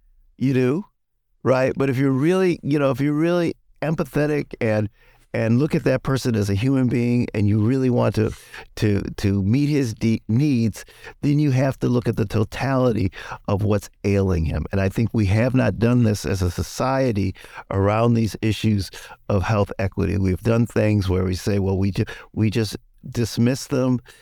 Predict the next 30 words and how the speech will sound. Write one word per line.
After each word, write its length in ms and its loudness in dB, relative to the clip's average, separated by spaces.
and 140 0
act 220 -2
like, 200 -2
'Oh, 240 -2
well, 240 2
we 140 0
just 240 -2
can't 240 2
address 360 0
that.'" 200 0
And 100 -2
for 140 0
me, 480 0
it's 200 0
impossible 1000 -2
for 160 0
me 160 2
to 180 0
accept 520 -2
that, 280 -4
especially 520 0
when 240 4
we 120 2
know 440 2
that, 260 2
you 160 0
know, 140 2
in 260 0
this 160 -2
community, 680 2